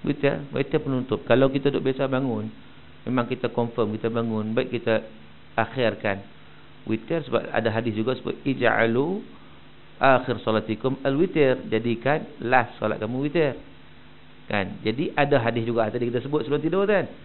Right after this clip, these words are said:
Jadi di situ kita lihat, lihat diri kita lah. Kalau kita tak sure bangun ke tak, kita buat siap-siap. Tapi kalau kita dah memang kebiasaan kita, pukul empat setengah, balik lewat pukul lima ni mesti dah.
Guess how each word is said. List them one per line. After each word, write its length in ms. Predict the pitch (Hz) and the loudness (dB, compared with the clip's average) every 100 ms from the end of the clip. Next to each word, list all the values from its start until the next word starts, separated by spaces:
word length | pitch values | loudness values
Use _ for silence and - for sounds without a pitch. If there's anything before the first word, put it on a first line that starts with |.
| - | -12
Jadi 180 | - 110 160 | -6 -2 -2
di 80 | |
situ 160 | 131 131 | 0 -2
kita 240 | 147 123 | -2 -2
lihat, 160 | 117 147 117 | -2 -4 -6
lihat 200 | 117 123 | -6 -2
diri 160 | 110 104 98 | -2 -2 0
kita 160 | 98 | 2
lah. 160 | 139 - - - - - - | 2 0 -12 -18 -20 -20 -6
Kalau 160 | 107 104 | -2 0
kita 560 | 113 - 117 107 101 - | -2 4 4 6 2 -2
tak 240 | 123 - | -8 -4
sure 160 | 117 101 | -4 -2
bangun 260 | 104 104 | -2 -2
ke 40 | 104 | -2
tak, 140 | 113 - | -2 -2
kita 60 | 110 | -4
buat 160 | 104 - | -2 -4
siap-siap. 320 | - 87 - - - - - - | -6 -6 -8 -12 -20 -20 -14 -8
Tapi 180 | 95 120 | -6 0
kalau 160 | 110 98 | 0 0
kita 320 | 107 - 110 | -2 -2 -2
dah 80 | 104 | -2
memang 240 | 113 196 | -2 0
kebiasaan 560 | 226 220 220 226 190 180 | 2 2 2 0 0 -2
kita, 320 | 180 117 - 160 | -4 -6 -4 -4
pukul 320 | 170 208 185 | -2 -2 -2
empat 320 | - 190 175 | 0 -2 -2
setengah, 320 | 196 220 254 - - - - - | -4 -2 -4 -8 -18 -20 -20 -4
balik 260 | 127 170 180 | 2 4 6
lewat 300 | 185 202 196 | 6 6 4
pukul 160 | 185 190 | 2 2
lima 340 | 196 208 190 185 | 2 2 2 2
ni 80 | 220 | 2
mesti 380 | 208 160 - 180 | 0 -2 0 4
dah. 80 | 143 | 2